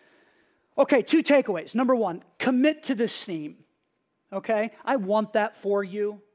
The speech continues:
Commit to this, whether you're here in person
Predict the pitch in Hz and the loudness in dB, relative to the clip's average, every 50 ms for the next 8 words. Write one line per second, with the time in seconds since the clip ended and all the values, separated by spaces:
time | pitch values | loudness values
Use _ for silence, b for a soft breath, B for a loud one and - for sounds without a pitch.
0 | _ _ _ _ _ _ _ _ _ _ _ _ _ _ _ _ _ _ - - | _ _ _ _ _ _ _ _ _ _ _ _ _ _ _ _ _ _ -14 -12
1 | 175 175 180 220 233 233 - 226 202 180 214 214 202 - - 208 202 190 190 185 | -8 -6 -4 -4 -6 -6 -6 -6 -2 -2 -2 -2 -2 -4 -4 -4 -4 -4 -4 -8
2 | 170 180 170 147 - - 233 233 220 214 208 208 202 208 208 196 180 175 - - | -8 -10 -12 -10 -6 -4 -2 0 0 0 0 0 -2 -4 -6 -10 -12 -12 -10 -6
3 | - 226 214 202 - - 214 202 196 196 | -4 -4 -4 -4 -6 -8 -8 -8 -8 -8